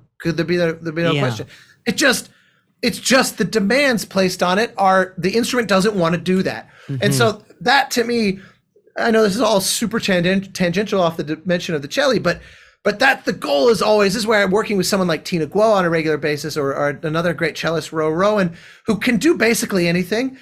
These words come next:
Speaker 1: They let you constantly figure out where are those boundaries where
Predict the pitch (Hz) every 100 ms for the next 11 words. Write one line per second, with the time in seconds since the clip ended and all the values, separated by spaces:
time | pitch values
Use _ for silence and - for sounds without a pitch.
0 | - - 208 240 269 - 233 277 - 240
1 | 226 262 214 233 220 190 - _ _ _
2 | _ - 170 240 262 233 226 208 185 160
3 | 175 190 190 160 139 165 156 143